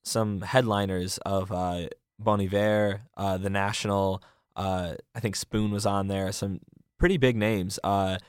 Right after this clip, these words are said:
have you guys done a, uh, an event of that size before with those kinds of t-, names in it?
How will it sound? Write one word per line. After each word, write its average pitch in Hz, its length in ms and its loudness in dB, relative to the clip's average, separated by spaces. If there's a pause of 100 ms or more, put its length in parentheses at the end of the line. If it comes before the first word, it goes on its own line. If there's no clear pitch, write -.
(180)
have 113 100 0
you 135 100 8
guys 135 140 6
done 117 420 4
a, 107 220 2
uh, 95 400 0 (640)
an 107 100 -2
event 104 480 0
of 98 140 2
that 101 180 2
size 101 340 0
before 120 400 4
with 107 140 0
those 104 380 2
kinds 104 340 -2
of 92 160 -2
t-, - 80 -16 (160)
names 101 380 -2
in 120 80 2
it? 135 140 -4